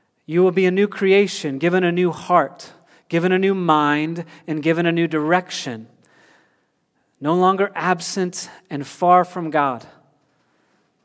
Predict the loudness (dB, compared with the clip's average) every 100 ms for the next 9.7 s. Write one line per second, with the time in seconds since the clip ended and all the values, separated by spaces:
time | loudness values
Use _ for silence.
0 | _ _ _ _ _ -8 -4 -2 -4 -6
1 | -8 -6 -8 -10 -12 -16 _ _ _ _
2 | _ _ _ _ _ _ _ _ _ _
3 | _ -16 -10 -4 0 0 -2 -10 -6 -4
4 | -4 -4 -4 -4 -4 -6 -10 -20 -20 _
5 | _ _ _ _ _ _ _ _ _ _
6 | _ _ _ _ _ _ -16 -14 -12 -12
7 | -8 -4 -2 -4 -6 -10 -8 -8 -8 -14
8 | -12 -12 -12 -12 -12 -14 -20 _ _ -10
9 | -8 -8 -8 -12 -16 -20